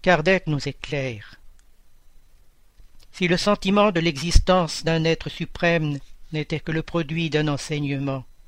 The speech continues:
il ne serait pas universel et n'existerait, comme les notions des sciences, que chez ceux qui auraient pu recevoir cet enseignement. Dieu nous parle par toutes les voies de l'infini.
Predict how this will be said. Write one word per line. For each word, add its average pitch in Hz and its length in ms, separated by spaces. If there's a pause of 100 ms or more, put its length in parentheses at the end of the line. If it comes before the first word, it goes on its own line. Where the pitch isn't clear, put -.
(760)
il 160 120
ne 160 80
serait 160 280
pas 170 260
universel 139 760 (680)
et 156 100
n'existerait, 151 880 (440)
comme 156 180
les 151 100
notions 151 460
des 139 140
sciences, - 580 (540)
que 151 120
chez 143 220
ceux 151 320 (380)
qui 151 100
auraient 143 240
pu 151 160
recevoir 143 640
cet - 240
enseignement. 127 720 (2250)
Dieu 180 340
nous 165 120
parle 143 480 (160)
par 151 200
toutes - 260
les 151 160
voies 151 300
de 143 100
l'infini. 135 560